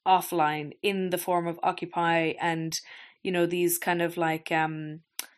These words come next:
uh, street movements and, and, and things like that. So th-, those were kind of the ideas that were around at the time. And there were a few people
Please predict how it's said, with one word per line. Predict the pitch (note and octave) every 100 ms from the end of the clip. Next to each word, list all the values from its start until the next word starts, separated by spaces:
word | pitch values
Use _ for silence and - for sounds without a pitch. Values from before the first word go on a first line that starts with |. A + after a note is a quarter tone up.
| _ -
uh, | E3+ E3+
street | D#3+ - B3 -
movements | G3 F#3 F3 F3 E3 E3 -
and, | E3+ E3 E3
and, | E3+ E3+ D#3+
and | F3 E3
things | F#3+ F3
like | F3
that. | F3 C#3+ -
So | G3+
th-, | F3+ -
those | A#3 B3+ B3+
were | B3+
kind | A3
of | G3+
the | F#3+
ideas | F#3+ F#3 G3+ F#3+ F#3
that | E3+
were | F3 E3+
around | E3 F3+ G3 G3+ F3
at | E3
the |
time. | D#3 D#3 D3+ - - - -
And | F#3+
there | G3+
were | G3+
a | G#3
few | - B3+ A3+
people | - A#3+ B3 F#3+ F3 E3+ E3